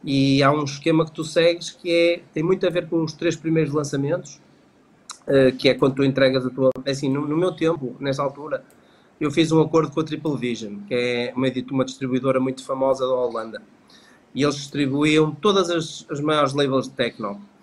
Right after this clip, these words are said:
Então tu tinhas que chegar à beira deles com três, três discos, três lançamentos prontos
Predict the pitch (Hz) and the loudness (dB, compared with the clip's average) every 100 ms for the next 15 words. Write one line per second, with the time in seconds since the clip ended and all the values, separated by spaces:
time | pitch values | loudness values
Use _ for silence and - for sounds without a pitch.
0 | - _ _ - 135 165 165 175 170 165 | -20 _ _ -8 0 2 2 2 2 2
1 | 175 165 - - 160 147 139 139 - _ | -2 -2 -6 -2 2 2 0 -10 -20 _
2 | _ 139 139 147 139 151 151 - - 147 | _ 0 0 0 0 -2 -2 -6 -6 -4
3 | 143 143 139 139 139 139 131 165 170 - | -2 -4 -4 -2 0 -2 0 0 0 -4
4 | - 160 147 147 147 - 147 143 143 151 | -2 -2 -2 -4 -6 -8 -6 -4 -4 -2
5 | 143 139 147 127 139 147 - | -4 -4 -6 0 0 0 -8